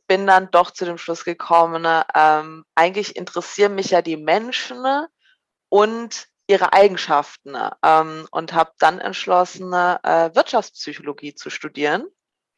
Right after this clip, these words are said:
Ähm, genau, wo ich auch sozusagen heute noch bin, ähm, ist eben, ich arbeite momentan als Change Agent,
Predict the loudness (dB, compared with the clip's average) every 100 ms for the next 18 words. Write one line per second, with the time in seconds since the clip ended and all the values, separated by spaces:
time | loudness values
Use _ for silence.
0 | _ -20 -18 0 4 4 0 -8 -16 -20
1 | -20 -20 _ _ 0 4 6 8 6 0
2 | _ -4 2 2 2 0 2 2 -4 -16
3 | -18 -4 0 0 0 2 2 -2 -8 -8
4 | -2 0 2 0 0 4 6 4 -2 -4
5 | -2 -2 -6 -8 -8 -8 -16 -16 -12 -2
6 | 2 4 2 0 -4 -4 -4 -4 -4 -4
7 | -4 -2 -2 -2 -10 -2 0 0 -2 -2
8 | 0 -2 -6 -8 -10 -14